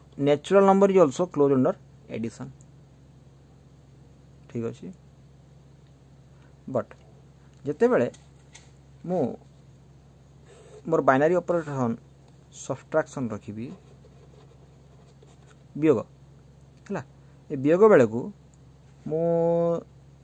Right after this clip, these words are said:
ଦୁଇ, ଯେକୌଣସି ଦୁଇଟା ରିଏଲ୍ ନମ୍ବରକୁ ମୁଁ ବିୟୋଗ କଲେ ରିଏଲ୍ ନମ୍ବର ପାଉଛି। So subtraction is a binary operation on R, no problem। କିନ୍ତୁ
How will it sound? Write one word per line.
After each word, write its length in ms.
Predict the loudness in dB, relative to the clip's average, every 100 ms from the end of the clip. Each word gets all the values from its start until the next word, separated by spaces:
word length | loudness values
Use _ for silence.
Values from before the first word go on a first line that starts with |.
| -20 _ -12
ଦୁଇ, 240 | -4 -4 -4
ଯେକୌଣସି 360 | -4 -2 -2
ଦୁଇଟା 240 | 0 2 2
ରିଏଲ୍ 260 | 2 0 0
ନମ୍ବରକୁ 320 | -2 -4 -4
ମୁଁ 100 | -4
ବିୟୋଗ 220 | 0 0 0
କଲେ 220 | -2 -2 -4 -12 -20 -20 -20 -18
ରିଏଲ୍ 240 | -6 -4 -2
ନମ୍ବର 160 | -2
ପାଉଛି। 320 | 0 -2 -4 -12 -16 -20 -20 -20 -20 -8
So 160 | 0 0 0
subtraction 540 | -2 -6 -2 -2 -2 -4
is 240 | -2 -2 -4 -6
a 100 | 0
binary 360 | 2 4 2 2
operation 460 | 0 -2 -2 -4 -6 -10 -4
on 140 | -4 -2
R, 240 | -6 -8 -12 -20 -20 -20 -20 -20 -20 -20 -14
no 80 | -10
problem। 320 | -6 -6 -6 -12 -20 -20 -20 -20 -20 -20 -6
କିନ୍ତୁ 340 | 0 0 4